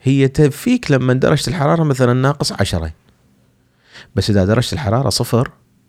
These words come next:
تقوم تعرق، ما، ما تفيدك. فالغالية كلش اللي هي تقدر مثلا أنت درجة الحرارة طبيعية، يعني تسعة، خمسة، عشرة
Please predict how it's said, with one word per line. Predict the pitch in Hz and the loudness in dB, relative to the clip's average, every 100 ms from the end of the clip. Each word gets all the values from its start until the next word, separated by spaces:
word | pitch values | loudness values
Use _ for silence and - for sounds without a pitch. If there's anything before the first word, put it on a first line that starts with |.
| _ _ _ _ _ 101 | _ _ _ _ _ -4
تقوم | 98 92 | 0 2
تعرق، | 120 120 104 85 - _ _ _ _ _ _ | 2 0 0 -4 -12 _ _ _ _ _ _
ما، | 101 | -2
ما | 95 | 0
تفيدك. | 98 - 87 78 - - - - | -2 0 -2 -2 -12 -20 -20 -20
فالغالية | - 123 113 113 180 202 | -2 2 4 4 2 2
كلش | 139 - 180 120 - - - | 0 0 0 0 -4 -12 -8
اللي | 113 107 117 | -2 0 2
هي | 139 | 0
تقدر | 120 139 120 107 | 0 0 2 2
مثلا | 101 104 101 | 0 0 0
أنت | 104 | 0
درجة | 101 113 113 - | 2 4 2 2
الحرارة | 95 98 107 113 | 0 2 2 2
طبيعية، | 98 95 95 90 95 92 | 2 2 2 2 0 0
يعني | 80 78 92 | -2 -4 -6
تسعة، | 85 101 - 76 85 | -4 -4 -4 -4 -4
خمسة، | - 95 - 92 90 - | -2 -2 0 0 0 0
عشرة | 98 98 92 90 | -2 0 0 0